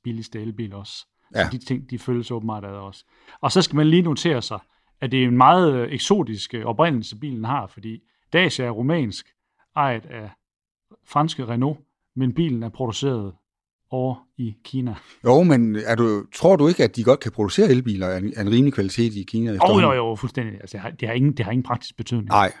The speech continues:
Speaker 2: det har det
Speaker 1: Det,
Speaker 2: ikke.
Speaker 1: det har det ikke. Altså, der er jo et hav af, af, af både Volvo og Polestar og, og andre modeller, der bliver produceret.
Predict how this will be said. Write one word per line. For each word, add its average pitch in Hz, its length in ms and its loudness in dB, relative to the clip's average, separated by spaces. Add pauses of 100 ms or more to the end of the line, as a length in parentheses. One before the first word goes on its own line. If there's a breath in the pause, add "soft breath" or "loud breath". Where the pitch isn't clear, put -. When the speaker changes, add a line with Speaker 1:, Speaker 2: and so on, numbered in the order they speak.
Speaker 2:
det 101 80 -4
har 82 120 -4
det 82 100 -10
Speaker 1:
Det, 131 60 -6
Speaker 2:
ikke. 123 100 -10
Speaker 1:
det 120 120 -2
har 113 140 -6
det 107 80 -10
ikke. 110 120 -12
Altså, - 140 -18
der 107 80 -12
er 101 40 -10
jo 104 60 -8
et 95 60 -12
hav 123 200 0
af, 104 300 -4 (420)
af, 110 280 -14
af 110 140 -12
både 120 180 0
Volvo 123 320 0
og 101 160 -6
Polestar 110 640 -4
og, 104 420 -12
og 104 100 -10
andre 110 440 -6
modeller, 117 320 -6
der 101 80 -12
bliver 107 160 -12
produceret. 107 360 -10